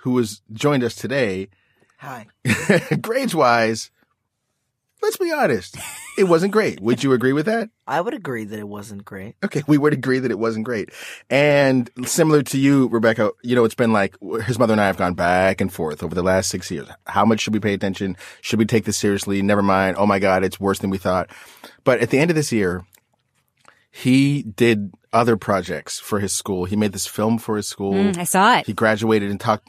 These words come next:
Speaker 1: Yeah, we, and, and we'll probably put that up on the page. And, uh, and just realizing how much he is doing and how great he's turning out, despite the fact that the grades thing continues to be a source of frustration. I'm just gonna call it a win and say both the kids are doing great,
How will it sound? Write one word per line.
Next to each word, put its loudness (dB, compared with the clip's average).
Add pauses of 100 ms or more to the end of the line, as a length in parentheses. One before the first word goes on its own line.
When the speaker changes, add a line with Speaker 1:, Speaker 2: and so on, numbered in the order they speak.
Speaker 1:
Yeah, 2
we, -4
and, 0
and 0
we'll 2
probably 0
put -6
that 2
up -2
on -2
the -4
page. -6
And, -6
uh, -2 (460)
and 0
just 0
realizing 2 (480)
how 2
much 0
he -6
is -4
doing 2
and 0
how -2
great 0
he's -2
turning 0
out, 2
despite -2
the -6
fact 0
that -2
the -8
grades 0
thing -2
continues -6
to -14
be -4
a -2
source -6
of -10
frustration. -6 (320)
I'm 0
just 0
gonna 4
call 2
it 4
a 4
win 0 (160)
and -2
say 0
both -2
the -4
kids -6
are -6
doing -2
great, -4